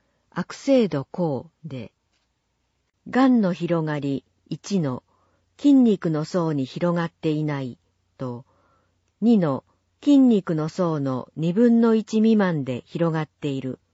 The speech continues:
と、三の血管やリンパ管に広がっている場合は、中リスク。四の筋肉の層の二分の一以上に広がっている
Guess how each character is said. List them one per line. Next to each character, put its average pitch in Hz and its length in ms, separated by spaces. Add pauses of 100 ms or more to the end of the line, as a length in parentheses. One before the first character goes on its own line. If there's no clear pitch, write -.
(300)
と、 123 260 (580)
三 202 420
の 170 240 (360)
血 190 280
管 240 300
や 190 260 (200)
リ 220 160
ン 254 100
パ 247 160
管 226 300
に 220 100
広 196 260
が 196 120
っ 196 80
て - 200
い 175 120
る 165 140
場 160 220
合 151 220
は、 131 220 (480)
中 202 320
リ 180 120
ス - 180
ク。 - 220 (1600)
四 226 340
の 135 240 (420)
筋 294 140
肉 226 380
の 156 160
層 160 300
の 127 320
二 160 160
分 240 280
の 233 140
一 208 340
以 233 60
上 202 260
に 139 140
広 156 280
が 156 100
っ 151 60
て - 180
い 147 120
る 143 220